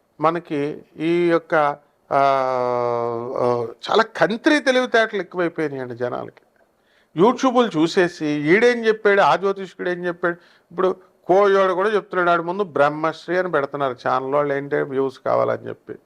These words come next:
కోయోడుకు బ్రహ్మశ్రీ ఏంటండి? ప్రపంచ ప్రఖ్యాత అని ఒకడు పెట్టుకుంటాడు, ఐకాన్ ఆస్ట్రాలజర్ అని ఒకడు పెట్టుకుంటాడు. ఇలా రకరకాల,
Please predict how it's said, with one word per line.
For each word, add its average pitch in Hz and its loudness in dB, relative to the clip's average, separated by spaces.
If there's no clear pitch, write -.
కోయోడుకు 196 2
బ్రహ్మశ్రీ 185 -4
ఏంటండి? 170 -8
ప్రపంచ 220 4
ప్రఖ్యాత 202 0
అని 190 0
ఒకడు 160 -4
పెట్టుకుంటాడు, 135 -12
ఐకాన్ 214 4
ఆస్ట్రాలజర్ 190 -2
అని 185 -6
ఒకడు 156 -2
పెట్టుకుంటాడు. 143 -14
ఇలా 175 4
రకరకాల, 233 2